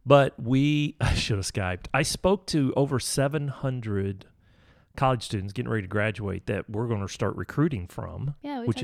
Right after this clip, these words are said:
Speaker 1: is
Speaker 2: about it last
Speaker 1: huge.
Speaker 2: week.
Speaker 1: I know it. And there was no way I could have Skyped from there.
Speaker 2: Yes, you could
Speaker 1: No, it
Speaker 2: have.
Speaker 1: would not have been the same. It was kinda fun.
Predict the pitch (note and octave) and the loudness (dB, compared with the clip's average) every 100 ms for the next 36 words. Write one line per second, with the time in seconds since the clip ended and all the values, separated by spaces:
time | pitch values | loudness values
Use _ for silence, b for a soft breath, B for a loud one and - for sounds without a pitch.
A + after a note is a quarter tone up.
0 | G2+ - A2 F#2+ G2+ - A3+ - G2+ E3 | -4 -2 -2 0 -4 -6 -10 -4 -2 0
1 | A#2 - B B B B - - A2+ A2+ | -2 -4 B B B B -20 -4 0 2
2 | A2 G#2+ - D#3+ D#3 F3 G#3 D3 - G#2+ | 0 0 4 4 6 4 6 4 4 -2
3 | - F#2 - G2+ F2+ E2+ - G#4 A4 - | -2 -2 -4 -6 -8 -10 -10 -10 -8 -8
4 | B3+ C4 A2+ B2 B2 B2+ B2 B2 B2 B2 | -10 -6 0 4 6 6 6 6 4 4
5 | B2+ C#3 C#3+ C#3+ A#2+ G#2 G#2+ G#2 - F#2+ | 2 0 2 0 -2 -2 -2 -2 -2 -2
6 | F2+ F2 - _ - D3+ - D#3 B2+ - | -4 -8 -14 _ 2 4 4 2 0 2
7 | A#2 G#2+ | 2 2